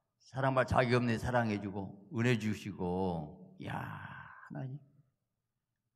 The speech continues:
여러분 한번 생각해보세요. 여러분 만약 지금까지 인생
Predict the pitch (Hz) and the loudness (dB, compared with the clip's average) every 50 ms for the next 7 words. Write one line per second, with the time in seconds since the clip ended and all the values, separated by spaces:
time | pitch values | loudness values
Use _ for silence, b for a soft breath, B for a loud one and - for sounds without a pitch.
0 | _ _ _ _ _ _ _ _ _ _ _ _ - 95 90 92 90 90 92 92 | _ _ _ _ _ _ _ _ _ _ _ _ -10 -6 -4 -4 -2 -4 -4 -6
1 | - 110 110 110 104 92 80 - 85 95 110 - 113 110 113 110 101 107 - 117 | -6 -6 -6 -6 -6 -8 -8 -6 -6 -4 -4 -4 -4 -4 -4 -4 -4 -6 -6 -6
2 | 117 110 104 101 92 92 95 95 98 95 87 90 90 | -6 -4 -4 -4 -4 -4 -4 -4 -4 -4 -6 -6 -8